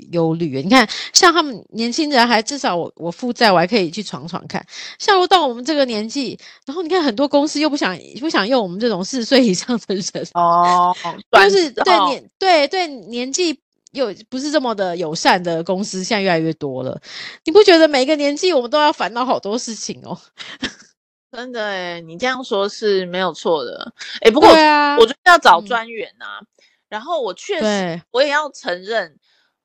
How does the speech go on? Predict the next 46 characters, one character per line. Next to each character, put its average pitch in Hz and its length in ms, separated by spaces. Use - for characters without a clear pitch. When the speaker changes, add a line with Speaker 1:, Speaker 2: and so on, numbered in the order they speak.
Speaker 2:
我 233 160
也 302 180
不 190 240
愿 240 260
意 233 60
用 240 160
四 220 160
十 185 140
岁 175 200
以 147 80
上 - 300
的。 50 220
Speaker 1:
是 226 240
不 185 100
是？ 165 560
你 220 160
也 233 80
觉 214 140
得 226 40
他 233 120
很 202 100
难 175 160
听， 185 240
对 175 160
不 170 60
对？ 156 420
Speaker 2:
不 285 100
是， 508 280
我 494 100
就 320 80
觉 285 160
得 330 100
你 277 120
到 294 80
四 453 240
十 330 80
岁 415 200
了， 294 100
还 294 80
在 359 140
做 427 180
专 349 180
员 294 140
的 262 140
工 277 240
作， 302 240